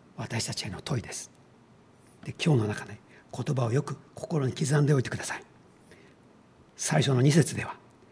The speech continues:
ヨセフは彼らの悪い噂を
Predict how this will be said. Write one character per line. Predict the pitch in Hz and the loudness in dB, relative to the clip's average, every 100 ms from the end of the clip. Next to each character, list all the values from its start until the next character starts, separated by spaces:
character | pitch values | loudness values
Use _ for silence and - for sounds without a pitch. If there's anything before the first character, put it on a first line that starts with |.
| - - - | -20 -10 4
ヨ | 160 | 6
セ | 131 | 6
フ | 151 123 | 4 0
は | - - | -6 -2
彼 | 131 107 | 0 -2
ら | 87 | -2
の | 98 117 - - - | -6 -6 -12 -20 -6
悪 | 139 127 147 254 | 2 6 8 10
い | 214 | 10
噂 | 147 127 131 156 131 | 8 4 2 2 0
を | 131 | 0